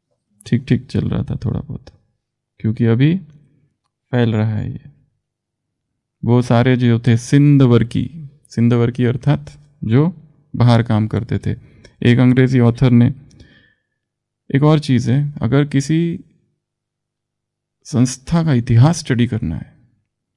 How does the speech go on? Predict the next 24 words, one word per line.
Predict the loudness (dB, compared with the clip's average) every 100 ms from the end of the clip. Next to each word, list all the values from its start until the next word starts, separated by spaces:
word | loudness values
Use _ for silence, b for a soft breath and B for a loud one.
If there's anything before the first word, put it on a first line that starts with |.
| _ _ -4
तो | -2
केवल | 2 2 2 0 0 4
उन | 4
लोगों | 4 2 2
को | 2 -2
स्ट-, | -4 -16 _
study | -6 -2 0
करने | 0 0 0
से | 2
नहीं | 2 2
होगा | 2 2
जो | 2 2 2
उस | 2
संस्था | 2 4 2
के | 4
अंदर | 4 4 4
है, |
क्योंकि | 2 2 2
तो | 2
positive | 4 2 2 2
बातें | 2 0 -2
कहेंगे | -4 -4 -8
वो |
तो। | -12